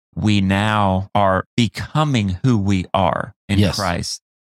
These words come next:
Speaker 1: And all that stuff starts to change the more I realize that, one, I am forgiven, yes, but I am also justified.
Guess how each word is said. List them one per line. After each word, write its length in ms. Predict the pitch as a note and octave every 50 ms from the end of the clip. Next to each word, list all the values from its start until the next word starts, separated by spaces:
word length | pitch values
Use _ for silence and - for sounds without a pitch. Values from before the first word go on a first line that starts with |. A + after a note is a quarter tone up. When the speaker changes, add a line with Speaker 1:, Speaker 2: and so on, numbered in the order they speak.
| _ _ _ _ _
Speaker 1:
And 340 | - G#2+ G#2+ G2+ G2+ G2+ F#2 - _
all 160 | A#2+ C3+ D#3
that 160 | E3+ E3 C#3+
stuff 320 | - - - D3 C3+ - - _ _ _ _ _
starts 580 | - - - - - C#3+ C#3 D#3+ - - -
to 100 | - C#3+
change 560 | B2 - - - D#3+ D3+ C3 A#2 A2 G2 - -
the 140 | - B2
more 500 | A2 A2 A2+ B2 C3+ C#3+ C#3+ C3+ C3 - -
I 140 | - A2 A2+
realize 760 | A2 G#2+ G#2+ A2+ C3 C#3 C#3+ C3+ A#2 G2 F#2+ F#2+ F#2+ F2+ -
that, 180 | - G#2 G2+ - _ _ _ _ _ _ _ _ _ _
one, 260 | - A2+ C3+ C#3+ C#3+
I 120 | C3+ A#2+ G#2+
am 120 | G#2 F#2+
forgiven, 720 | F2+ - - G#2+ F#2+ F2+ - A2 C3 C#3+ - G2+ F#2+ F#2+ F#2+
yes, 380 | F#2+ G2+ G#2 G2 F#2 F#2+ - -
but 120 | - G#2+
I 80 | G#2 G#2
am 120 | G#2 G2+
also 600 | G#2 G#2 G2+ G2 - - - G#2+ G2 F#2+ F#2 F#2 - _ _ _ _ _ _ _ _ -
justified. 840 | - - A#2 A2 - - - - - - G2 F#2+ - - - -